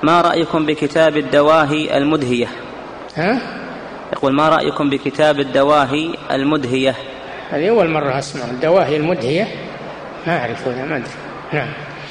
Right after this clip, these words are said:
Speaker 1: ويسأل سلمك الله، يقول: "ما رأيكم بكتاب عثمان بن منصور الذي شرح به كتاب التوحيد المسمى بفتح الحميد؟"
Speaker 2: والله ما قرأته، ما أدري، أنا ما قرأته. نعم.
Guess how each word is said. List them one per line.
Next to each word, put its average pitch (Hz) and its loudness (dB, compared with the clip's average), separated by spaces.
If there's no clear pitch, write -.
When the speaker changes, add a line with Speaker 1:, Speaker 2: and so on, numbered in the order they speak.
Speaker 1:
ويسأل 147 0
سلمك 147 0
الله، 156 2
يقول: 151 0
"ما 151 4
رأيكم 156 2
بكتاب 147 2
عثمان 151 2
بن 139 0
منصور 139 0
الذي 135 0
شرح 147 2
به 139 0
كتاب 143 2
التوحيد 131 2
المسمى 127 0
بفتح 135 -2
الحميد؟" 139 -2
Speaker 2:
والله 202 2
ما 185 2
قرأته، 123 0
ما 160 -2
أدري، 127 -4
أنا 131 0
ما 165 0
قرأته. 135 -2
نعم. 131 -2